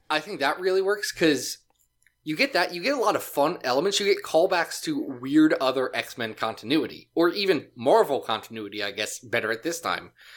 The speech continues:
'Cause you get Havoc and Polaris re-teaming up with the team because they were hanging out on Muir Island. You get a early appearance, possibly, I think possibly, like, the second appearance of Jamie Madrox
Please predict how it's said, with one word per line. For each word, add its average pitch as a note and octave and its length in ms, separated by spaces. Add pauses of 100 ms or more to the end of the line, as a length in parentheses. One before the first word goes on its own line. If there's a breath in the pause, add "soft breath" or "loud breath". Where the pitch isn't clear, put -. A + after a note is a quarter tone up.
(160 loud breath)
'Cause - 180
you D3 60
get C#3+ 200 (400)
Havoc D3+ 560
and C#3 380
Polaris B2+ 680 (200 soft breath)
re-teaming C3+ 640
up B2+ 160
with C3 120
the - 80
team F#3+ 320
because A2+ 420
they A2+ 140
were A2+ 260 (320 loud breath)
hanging C3 280
out A#2 200
on A2 160
Muir A2 240
Island. A#2+ 460 (340 soft breath)
You C3 160
get C#3+ 220
a A#2+ 360 (320)
early G3 480
appearance, C#3+ 400
possibly, A3+ 800 (320 loud breath)
I E3+ 80
think C4+ 380
possibly, D4+ 460
like, B3 220
the G#3+ 100
second F#3 460
appearance D#3 480
of A#2 140
Jamie C#3 280
Madrox G2+ 880